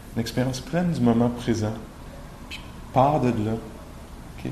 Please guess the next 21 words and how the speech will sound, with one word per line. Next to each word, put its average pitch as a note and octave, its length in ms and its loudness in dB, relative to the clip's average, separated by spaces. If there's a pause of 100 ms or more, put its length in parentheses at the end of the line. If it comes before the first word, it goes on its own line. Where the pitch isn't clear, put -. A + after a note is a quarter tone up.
(160)
on A2+ 120 -4
est G#2+ 160 -6
ici. - 260 -8 (2500)
Ça - 160 -4
peut - 120 -2
vraiment D3 500 2
aider. A#2 360 6 (480)
Le A#2 100 0
truc, D#3+ 240 0
c'est - 160 -4
de - 60 -6
s'en A2 160 4
souvenir. A#2 500 4
C'est - 140 -6
pour - 120 -10
ça D3+ 80 0
qu'on B2 180 2
pratique - 600 0
régulièrement G#2+ 760 4
pour G#2 200 -4
se, - 160 -4